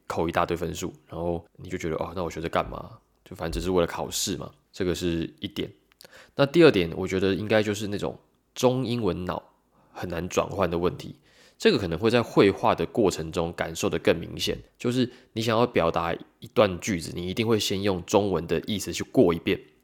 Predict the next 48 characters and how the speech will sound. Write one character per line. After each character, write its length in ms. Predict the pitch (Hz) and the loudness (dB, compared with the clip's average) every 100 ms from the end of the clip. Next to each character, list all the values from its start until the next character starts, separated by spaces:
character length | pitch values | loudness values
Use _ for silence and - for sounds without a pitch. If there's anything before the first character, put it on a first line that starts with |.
| - | -4
可 100 | 113 | -2
是 80 | 143 | 0
你 160 | 113 - | -2 0
用 180 | 147 127 | 2 2
中 180 | 120 123 | 2 2
文 100 | 98 | 2
的 80 | 90 | 2
意 80 | |
思 100 | 98 | -2
去 80 | 90 | -4
过 220 | 101 117 | 2 4
一 20 | 95 | 6
遍 100 | 98 | 4
的 80 | |
时 80 | 82 | 2
候， 60 | 95 | -2
你 100 | 87 | -2
就 120 | 92 | -2
会 100 | 98 | 0
讲 220 | - 85 | 0 -4
出 160 | 80 98 | -4 -4
中 260 | - 110 110 | 2 4 4
式 260 | - 110 | 0 0
英 260 | 90 90 92 | -2 -4 -6
文。 120 | - - - _ _ _ _ _ | -6 -8 -20 _ _ _ _ _
那 140 | 127 | 2
那 120 | 143 | 4
个 240 | 135 107 82 | 6 6 6
对 320 | - 127 95 | 6 6 6
外 300 | 73 104 120 | 4 6 6
国 160 | - 85 | 4 -4
人 120 | 82 | -6
来 120 | 87 | -6
说， 160 | 82 90 | -6 -6
他 120 | 120 | -4
们 140 | 120 92 - | -4 -4 -6
可 300 | - - 92 | -10 0 2
能 200 | 82 82 | 2 -2
是 240 | 87 113 101 | -6 -4 -4
不 220 | - 123 | -4 -4
能 180 | 104 85 | -2 -4
理 220 | 85 87 | -6 -6
解 180 | - 80 | -4 -4
的。 140 | - - _ _ _ _ _ _ _ _ - | -6 -12 _ _ _ _ _ _ _ _ 0
那 160 | 107 | 0
这 200 | 92 135 | 2 4
也 140 | 107 82 | 4 2
是， 500 | - 107 98 90 | -2 0 0 -2